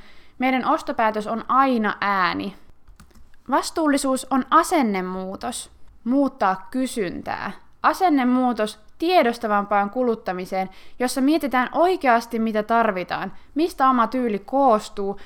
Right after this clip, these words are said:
ja ollaan sille uskollisia. Pikkuhiljaa markkinat seuraa perässä.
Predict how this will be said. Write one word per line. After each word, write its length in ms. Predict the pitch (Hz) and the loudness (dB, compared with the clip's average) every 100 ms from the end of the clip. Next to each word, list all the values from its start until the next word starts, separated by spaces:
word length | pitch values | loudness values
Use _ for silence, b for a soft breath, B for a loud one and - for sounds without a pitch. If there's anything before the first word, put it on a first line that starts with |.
| B B | B B
ja 120 | 262 311 | 2 6
ollaan 260 | 349 302 | 6 4
sille 280 | 339 320 226 | 2 0 2
uskollisia. 680 | 226 220 - 113 - - 220 - - - - | 0 -4 -8 -8 -8 -10 -12 -12 -20 -20 -14
Pikkuhiljaa 560 | 339 359 330 320 294 247 | -10 -6 -2 0 2 2
markkinat 560 | 262 311 311 220 202 202 | 4 4 2 -4 -4 -2
seuraa 440 | 254 233 214 185 | 0 2 2 2
perässä. 500 | 214 196 190 - - | 2 0 -2 -6 -12